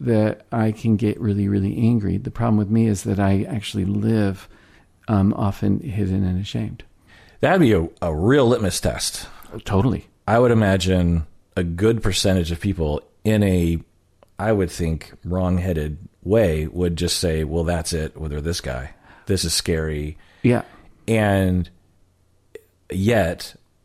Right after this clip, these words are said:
Speaker 2: the fact that you're saying it means so much more. It's such a green flag, you know, it's such a non-red flag. It's such an indication of maturity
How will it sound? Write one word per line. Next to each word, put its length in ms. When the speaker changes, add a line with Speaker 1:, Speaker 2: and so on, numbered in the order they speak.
Speaker 2:
the 120
fact 380
that 80
you're 180
saying 540
it 260
means 500
so 260
much 240
more. 640
It's 140
such 160
a 180
green 360
flag, 540
you 120
know, 240
it's 100
such 160
a 160
non-red 640
flag. 540
It's 100
such 140
an 100
indication 520
of 100
maturity 680